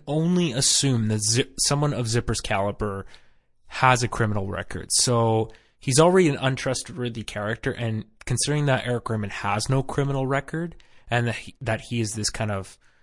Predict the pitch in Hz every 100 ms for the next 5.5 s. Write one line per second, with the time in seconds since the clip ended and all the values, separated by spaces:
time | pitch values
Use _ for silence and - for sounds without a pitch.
0 | _ _ _ _ _ 156 113 113 117 110
1 | 110 113 - - 110 95 - 117 107 107
2 | 107 117 107 104 104 117 117 113 110 107
3 | - 107 - - - - 123 123 120 -
4 | - 107 107 104 101 104 - - 127 123
5 | 110 104 - 98